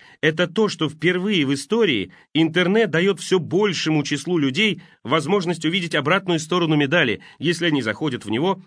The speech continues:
с открытыми глазами. Брать идеи и создавать из них активы —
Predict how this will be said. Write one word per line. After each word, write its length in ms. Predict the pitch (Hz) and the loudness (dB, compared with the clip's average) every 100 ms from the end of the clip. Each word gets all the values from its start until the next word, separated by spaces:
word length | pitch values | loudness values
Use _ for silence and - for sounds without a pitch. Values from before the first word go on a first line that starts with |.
| - | -12
с 140 | - | -4
открытыми 500 | 175 170 147 156 139 | -4 -2 -2 -2 -2
глазами. 520 | 123 123 101 87 78 _ _ _ _ _ _ _ _ | -2 -4 -4 -8 -10 _ _ _ _ _ _ _ _
Брать 400 | - 123 220 220 - | -6 0 0 0 -4
идеи 520 | 165 120 196 139 101 | -4 0 0 0 0
и 200 | 117 127 | 0 -2
создавать 440 | 139 120 151 165 | -2 0 0 2
из 100 | 135 | 0
них 160 | 139 - | 0 -2
активы — 640 | 120 - - 214 117 80 | -6 -6 -6 -4 -4 -8